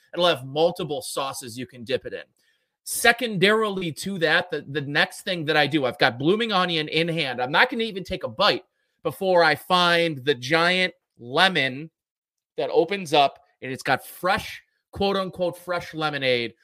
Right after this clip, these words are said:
which it's not really lemonade. It's just, you know, it's some lemons that are, you know, they got the little, uh, the, the, the juicing contraption. They just dump a bunch of sugar, a bunch of water, and a bunch of fresh squeezed lemonade,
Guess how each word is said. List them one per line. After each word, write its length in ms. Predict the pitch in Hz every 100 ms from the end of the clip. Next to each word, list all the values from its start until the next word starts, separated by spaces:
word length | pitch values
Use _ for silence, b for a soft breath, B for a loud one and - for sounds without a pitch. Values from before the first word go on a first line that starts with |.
| _ -
which 200 | 180 190
it's 200 | 180 -
not 260 | 254 254 185
really 420 | 170 220 196 175
lemonade. 480 | 165 208 170 135 131
It's 160 | 143
just, 380 | - 175 151 - _ _ -
you 80 |
know, 160 | 240 214
it's 200 | 190 -
some 180 | 269 233
lemons 680 | 185 196 202 196 185 156
that 160 | 175 175
are, 400 | 165 156 147 147
you 80 | 151
know, 100 | 143
they 80 | 147
got 200 | 156 -
the 60 |
little, 540 | 156 151 143 135 131 147
uh, 360 | 151 135 131 127
the, 760 | 127 127 123 123 120 120 120 117
the, 80 | 127
the 20 |
juicing 800 | 117 196 - 185 156 143 135 131 _ _ _
contraption. 720 | - 151 - 156 143 160 135 120 _ _ _ - -
They 120 | 175
just 200 | 160 -
dump 200 | 180 156
a 100 | 151 -
bunch 220 | 170 156
of 80 | -
sugar, 420 | 185 165 156 143 B B
a 80 | 127
bunch 260 | 165 156
of 80 | 143
water, 500 | 139 139 131 127 127 b -
and 100 | 139
a 40 |
bunch 260 | 147 147 147
of 80 | -
fresh 220 | 156 -
squeezed 320 | - 147 120
lemonade, 400 | 131 131 127 123